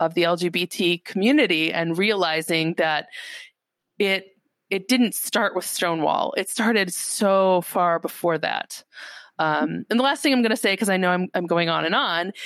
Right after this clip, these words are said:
is that another thing that popped into my head about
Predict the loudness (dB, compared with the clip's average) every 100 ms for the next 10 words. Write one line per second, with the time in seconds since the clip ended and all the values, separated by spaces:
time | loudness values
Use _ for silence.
0 | -16 -18 _ -2 0 0 2 0 0 0
1 | 0 0 -2 -4 -2 -2 -2 -2 0 0
2 | 0 2 4 4 4 2 -4 -10 _ -4
3 | 0 2 2 0